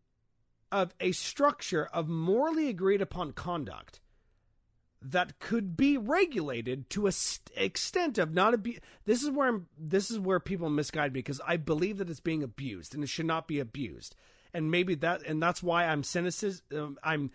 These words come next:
cynical in human nature, because human nature is failing us even in the way that we could be living in a better place that we are now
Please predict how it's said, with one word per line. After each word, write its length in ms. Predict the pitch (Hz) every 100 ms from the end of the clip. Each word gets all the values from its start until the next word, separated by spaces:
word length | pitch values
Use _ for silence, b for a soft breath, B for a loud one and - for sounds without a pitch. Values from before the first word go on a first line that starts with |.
| b
cynical 480 | - 208 196 214 190
in 80 |
human 280 | 156 170 165
nature, 380 | 147 147 214 214 b b
because 280 | 190 190 180
human 240 | 269 269 233
nature 260 | 208 -
is 140 | 165 -
failing 420 | - 175 180 202
us 180 | 214 -
even 340 | 180 190 196
in 300 | 185 175 170 131
the 120 | 139 151
way 260 | 143 165
that 260 | 165 143 -
we 180 | 160 170
could 420 | - - 208 175 b b -
be 100 | 160
living 320 | 165 165 160
in 80 | 151
a 40 |
better 240 | 127 151 139
place 260 | 147 139
that 120 | 151
we 120 | 135 135
are 140 | 127
now 320 | 127 104 58